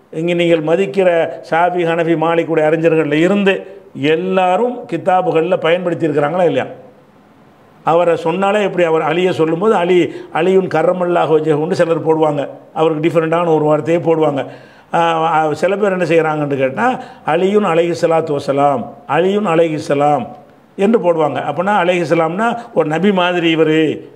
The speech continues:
இவரு total டிஃபரெண்டான ஒரு ஆளு என்ற கருத்து எதுக்கு உங்களுக்கு வந்துச்சு? எல்லா சஹாபாக்களையும் சமமா நீங்க நிறுத்தி, இவருக்கு மேலான ஆட்களுக்கு நீங்க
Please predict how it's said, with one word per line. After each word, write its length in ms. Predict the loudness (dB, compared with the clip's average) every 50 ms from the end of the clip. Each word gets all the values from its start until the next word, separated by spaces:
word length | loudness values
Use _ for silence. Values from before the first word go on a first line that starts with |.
| -20 -20 -20 _ _ _
இவரு 260 | -2 2 2 4 2 2 2
total 420 | 2 2 2 2 2 -2 -4 -2 0
டிஃபரெண்டான 640 | 0 2 2 0 0 0 0 0 0 2 0 0
ஒரு 120 | 2 2 2
ஆளு 640 | 2 2 2 2 4 4 2 2 -2 -6 -12 -16 -20 -18 -8
என்ற 720 | -2 0 0 0 0 -2 -2 0 0 2 2 2 0 0
கருத்து 420 | 0 -2 -2 -2 -4 -6 -2 0
எதுக்கு 220 | 0 0 0 0 -2
உங்களுக்கு 300 | 0 0 0 2 0 0
வந்துச்சு? 280 | 0 -2 -2 -4 -6 -14 -18 -20 -20 -20 -20 _ _ _ _ _ _ _ _ _ _ _ _ -6
எல்லா 280 | -2 0 2 2 2 2
சஹாபாக்களையும் 800 | 2 2 0 0 0 0 2 0 0 0 -2 -4 -6 -6 -4
சமமா 320 | -4 -4 -2 -2 -2 0 0
நீங்க 160 | 0 0 0
நிறுத்தி, 260 | 0 0 0 0 -4
இவருக்கு 300 | -2 0 2 0 0 0
மேலான 640 | 0 0 2 2 4 4 2 2 2 0 0 0 0
ஆட்களுக்கு 380 | 0 0 -2 -2 0 0 -2 -2
நீங்க 380 | -2 0 0 0 0 -2 -6